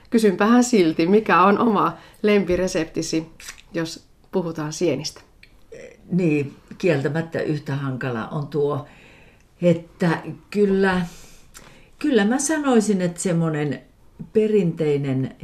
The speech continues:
Speaker 2: helppo keitto – mistä tahansa hyvästä sienestä. Ja, äh, mä en käytä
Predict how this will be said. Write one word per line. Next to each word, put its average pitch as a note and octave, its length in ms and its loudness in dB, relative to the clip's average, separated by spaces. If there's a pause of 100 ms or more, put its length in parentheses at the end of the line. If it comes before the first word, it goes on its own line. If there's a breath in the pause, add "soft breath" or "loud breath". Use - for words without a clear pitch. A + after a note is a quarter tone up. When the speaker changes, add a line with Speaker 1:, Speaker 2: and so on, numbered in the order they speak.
(140)
Speaker 2:
helppo C#3 640 -4 (180)
keitto – C#3 760 -2 (280 loud breath)
mistä F3 340 0
tahansa C3+ 580 -6 (160)
hyvästä C3 480 -6
sienestä. - 720 -8 (400 loud breath)
Ja, D#3+ 260 0
äh, - 400 -14 (120)
mä G3+ 280 0
en F3 100 -2
käytä D#3+ 320 -2